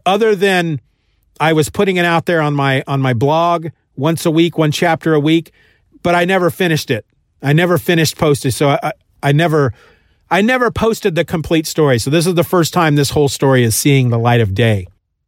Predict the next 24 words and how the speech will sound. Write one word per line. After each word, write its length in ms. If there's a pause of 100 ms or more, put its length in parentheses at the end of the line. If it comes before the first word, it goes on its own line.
The 160
last 380
story 360
in 120
the 80
book 300
is 120
called 280
The 140
Other 180
Gunfight, 760 (580)
and 140
it's 220
what 220
they 120
call 300
a 80
weird 560
Western. 600 (300)
So 380
it's, 160
it's 180
a 60
Western, 680